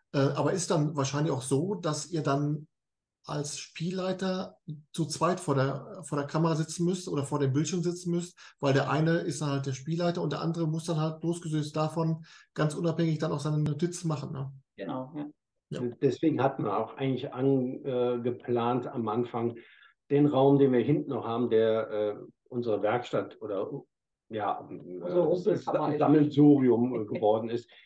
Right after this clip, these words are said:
Speaker 3: dass wir den hätten ausgebaut mit einem Tisch und ein paar Stühlen
Speaker 2: Und
Speaker 3: als
Speaker 2: Flipcharts
Speaker 3: Konf-,
Speaker 2: und so,
Speaker 3: Konferenzraum.
Speaker 2: ja.
Speaker 3: Blödsinn, das, das, es wurde nie angenommen. Wir hatten einmal, äh, ein Catering, äh, bestellt, dann,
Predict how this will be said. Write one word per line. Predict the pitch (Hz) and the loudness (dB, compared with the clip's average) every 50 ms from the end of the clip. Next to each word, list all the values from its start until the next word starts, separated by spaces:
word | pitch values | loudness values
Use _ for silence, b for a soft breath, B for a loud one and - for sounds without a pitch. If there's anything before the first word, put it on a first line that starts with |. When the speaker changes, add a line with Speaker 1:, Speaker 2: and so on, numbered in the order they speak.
| b b b b - | b b b b -12
Speaker 3:
dass | 117 110 - | -12 -8 -6
wir | 131 117 | -4 -2
den | 131 135 123 | 0 0 2
hätten | 120 135 135 - - 117 | 0 0 -2 -2 -4 -4
ausgebaut | - - 123 139 135 - - 139 120 113 117 - _ - 143 123 107 104 101 110 120 120 120 - | 0 0 0 0 0 -2 -8 -12 -14 -14 -18 -20 _ -6 -6 -4 -2 -2 0 0 0 0 -2 -6
mit | 123 120 | -10 -12
einem | 113 110 - | -12 -16 -14
Tisch | - - 123 123 123 - | -6 -4 -4 -2 -2 -4
und | 110 107 107 | -6 -6 -6
ein | 107 107 | -6 -6
paar | - 117 107 104 107 107 107 110 - | -8 -6 -4 -4 -2 -4 -4 -6 -8
Stühlen | - - - 117 117 117 117 117 117 117 120 | -12 -10 -6 -2 2 2 2 2 2 0 -4
Speaker 2:
Und | 120 | -2
Speaker 3:
als | - 113 - - - | -4 -4 -4 -4 -4
Speaker 2:
Flipcharts | - - - 170 165 165 156 156 - | 0 0 0 2 2 0 -2 -4 -4
Speaker 3:
Konf-, | - | -2
Speaker 2:
und | 147 131 - | -2 -2 -2
so, | - 120 | -2 0
Speaker 3:
Konferenzraum. | 107 110 110 117 135 131 - - - 92 98 107 113 117 B | 2 2 4 4 2 2 0 -2 -2 0 2 2 0 0 B
Speaker 2:
ja. | B B B B B B _ _ _ - | B B B B B B _ _ _ -8
Speaker 3:
Blödsinn, | 120 113 120 120 - - 104 - | -4 -2 -2 -2 -2 -4 -6 -6
das, | 110 107 - - | -6 -8 -8 -8
das, | - 127 120 - - | -8 -10 -10 -10 -12
es | - - - 117 - - - | -14 -14 -14 -14 -14 -10 -2
wurde | 127 135 156 151 143 135 | 2 2 4 4 4 4
nie | 135 139 151 175 - - - | 6 6 6 6 6 4 0
angenommen. | - 143 156 151 143 131 127 127 147 160 151 - B B B B B B _ | 0 0 2 2 2 2 2 2 2 2 2 0 B B B B B B _
Wir | 131 123 127 | -4 -4 -4
hatten | 123 - 147 143 | -2 -2 -2 -2
einmal, | 147 - 120 110 127 151 170 170 160 147 143 139 143 147 143 139 143 - _ _ _ _ _ _ _ _ | -2 -6 -6 -2 0 2 2 4 2 2 2 2 2 2 0 0 -2 -10 _ _ _ _ _ _ _ _
äh, | 123 123 120 123 123 123 113 | -2 0 0 2 2 0 0
ein | 95 - 139 123 104 - | -2 -4 -8 -8 -6 0
Catering, | - 151 180 - - 170 170 160 160 160 160 160 - - _ _ _ - | 2 4 4 4 2 0 0 0 2 0 0 -2 -8 -14 _ _ _ -8
äh, | 147 143 139 135 135 135 135 135 - - - _ _ _ _ _ _ _ _ _ _ _ _ _ | -6 -4 -4 -4 -4 -6 -8 -10 -14 -20 -20 _ _ _ _ _ _ _ _ _ _ _ _ _
bestellt, | - 139 135 - 151 143 147 147 147 147 - - - | -6 -6 0 4 6 6 6 6 4 -2 -6 -6 -4
dann, | 123 127 127 131 131 120 | -4 -2 -2 -2 -4 -4